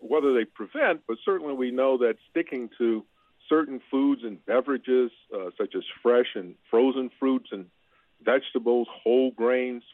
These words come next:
foods that are lower in sodium, uh, tend to keep the kidneys healthier than, um, m-, eating, uh, a larger amount of processed foods, for example, or foods that have very high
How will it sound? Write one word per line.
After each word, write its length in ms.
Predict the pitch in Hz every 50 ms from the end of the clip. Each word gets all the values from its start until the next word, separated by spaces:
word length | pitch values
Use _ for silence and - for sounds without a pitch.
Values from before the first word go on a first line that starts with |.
| _ -
foods 260 | 127 127 127 123 113 117
that 100 | 117 110
are 100 | 107 101
lower 440 | 90 95 110 123 131 135 127 117
in 120 | 104 92 92 - - -
sodium, 480 | 220 214 220 180 160 120 104 95 95 - _ _ _ _ _ _ _ -
uh, 140 | 113 113 110 - - -
tend 140 | 170 165 156
to 60 | 147
keep 280 | 135 - - 156 151 -
the 80 | 131
kidneys 460 | 120 - - - 170 139 143 131 117 - - _ -
healthier 540 | 175 175 170 - - 117 98 95 92 90 - _ _ _ _ _ _ _
than, 420 | 98 110 123 117 117 117 113 107 117 - _ -
um, 640 | 107 107 104 104 101 98 98 98 101 - - - - _
m-, 140 | - 117 127 - _ _ _ _ - - _
eating, 420 | - 131 139 143 143 127 127 120 113 - _ _ _ _ _ _ _ -
uh, 60 | 101
a 600 | 98 101 98 92 - - - 104 95 92 90 90
larger 500 | 90 98 107 120 127 127 123 - 120 107
amount 320 | 98 95 107 117 123 120 107
of 60 | 82 - _
processed 680 | - - - - 156 147 135 - - 104 90 85 - - _ _
foods, 280 | 87 85 82 85 82 - - -
for 160 | 90 87 87
example, 600 | 78 78 - 90 90 92 82 - 85 80 - - _ _ _ _ _ _ -
or 140 | - 101 - - -
foods 260 | 143 143 147 135 113
that 120 | 123 117
have 300 | 110 117 113 113 101 -
very 240 | - 113 117 117 110
high 380 | 98 - - 123 123 123 120